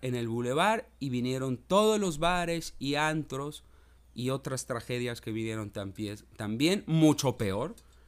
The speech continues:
y mucho más nocivas que cuando cotorreábamos todos libremente en la calle. Entonces, eso, por ejemplo, es, es una pérdida de un derecho cultural, la pérdida de estos espacios.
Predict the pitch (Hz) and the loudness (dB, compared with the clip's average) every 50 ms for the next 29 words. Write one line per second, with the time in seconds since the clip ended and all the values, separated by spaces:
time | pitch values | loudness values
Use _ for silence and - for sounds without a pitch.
0 | - - - 117 120 120 120 - - 123 120 131 147 175 202 190 - 160 131 120 | -14 -8 -4 0 0 0 0 0 0 -2 2 4 6 6 6 6 2 2 0 0
1 | 113 - - 131 127 117 135 190 226 - - - - _ _ - - _ - 117 | 0 0 2 2 2 0 -2 -6 -10 -12 -16 -18 -20 _ _ -20 -20 _ -10 -10
2 | 104 - 107 98 98 95 92 - 101 92 - - 95 98 113 120 127 135 135 135 | -8 -6 -6 -6 -6 -6 -8 -8 -12 -12 -10 -10 -8 -4 -2 0 0 0 0 0
3 | 135 131 123 - - - 117 113 117 117 113 - - - 113 147 175 180 185 156 | -2 -2 -4 -4 -4 -4 -2 -2 -2 -4 -6 -8 -10 -2 0 2 2 2 2 0
4 | 127 131 135 143 147 - - - - 104 95 80 82 - - 78 73 - - - | 0 0 -2 -4 -6 -8 -10 -12 -10 -10 -10 -10 -12 -12 -14 -14 -14 -14 -16 -20
5 | - - - - - - - 165 175 190 196 - - 233 240 233 - 240 233 - | -20 -20 -20 -20 -20 -6 -2 0 2 2 2 4 6 6 6 6 2 0 -2 -2
6 | 220 196 190 170 - 185 180 180 - - 190 214 226 - - - - - - - | -2 0 0 -2 0 -2 -2 -2 -2 -4 -8 -8 -8 -12 -18 -20 -20 -14 -8 -6
7 | 147 143 - - - 151 151 151 - - - - - 156 165 160 - - 160 156 | -6 -6 -4 -4 -2 -2 -2 -2 -6 -8 -8 -4 -2 -2 -2 -2 0 2 2 2
8 | 156 156 156 147 139 139 143 143 131 123 127 - - 123 - 117 110 104 - 107 | 2 2 2 2 2 0 0 0 -2 -2 -4 -6 -8 -8 -8 -10 -10 -8 -8 -8
9 | 110 110 107 113 117 - - - - 101 95 - - 107 107 104 101 98 - - | -8 -8 -8 -10 -12 -18 -20 -14 -12 -12 -10 -8 -8 -8 -6 -6 -8 -8 -10 -12
10 | 104 - 101 - - - - 110 - - 95 - - | -12 -12 -12 -14 -12 -10 -10 -10 -10 -12 -16 -18 -20